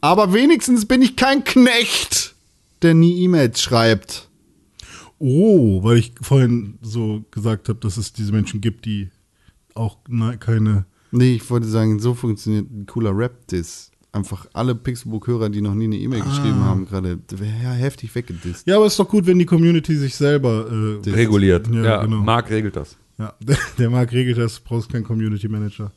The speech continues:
Speaker 1: Ist so.
Speaker 2: Ja. Das sieht man ja auch in den guten Chats, wo, wo es keine Community Manager gibt. So in Livestreams und so.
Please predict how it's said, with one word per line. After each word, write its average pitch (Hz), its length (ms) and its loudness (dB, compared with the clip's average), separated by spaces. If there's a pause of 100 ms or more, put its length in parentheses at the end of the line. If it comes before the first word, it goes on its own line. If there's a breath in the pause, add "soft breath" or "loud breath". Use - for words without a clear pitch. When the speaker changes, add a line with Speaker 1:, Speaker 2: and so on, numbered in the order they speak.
(140)
Speaker 1:
Ist - 120 -18
so. - 80 -14 (500)
Speaker 2:
Ja. 107 160 -12 (680)
Das 113 120 -6
sieht 131 200 -4
man 139 100 4
ja 117 80 4
auch 113 120 0
in 117 80 2
den 113 100 0
guten 117 240 -6
Chats, 123 340 -4
wo, 104 180 -8
wo 113 80 -6
es 101 100 -6
keine 113 200 -2
Community 107 420 -4
Manager 101 360 -6
gibt. - 280 -20 (1900)
So 110 180 -2
in 98 80 -2
Livestreams 101 560 -6
und 90 100 -14
so. 90 140 -12